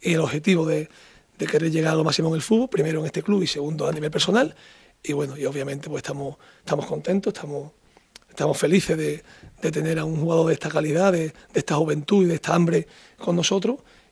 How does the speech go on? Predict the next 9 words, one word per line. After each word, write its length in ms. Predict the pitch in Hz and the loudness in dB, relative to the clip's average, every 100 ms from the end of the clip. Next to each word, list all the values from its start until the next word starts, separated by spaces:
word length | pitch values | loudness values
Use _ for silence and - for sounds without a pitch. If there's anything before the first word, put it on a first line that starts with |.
| - | -10
Y 200 | 165 156 | -6 -2
bueno, 240 | 165 131 | -4 -6
como 160 | - 131 | -4 -4
digo, 320 | 135 139 139 - _ _ | -2 -4 -8 -14 _ _
podía 240 | - 156 156 | -2 0 2
seguir 200 | 170 160 | 2 2
elogiándolo 520 | 151 165 180 170 170 | 2 6 6 6 2
y 60 | 170 | 0
alabándolo, 560 | 160 180 190 196 262 | 2 4 6 4 0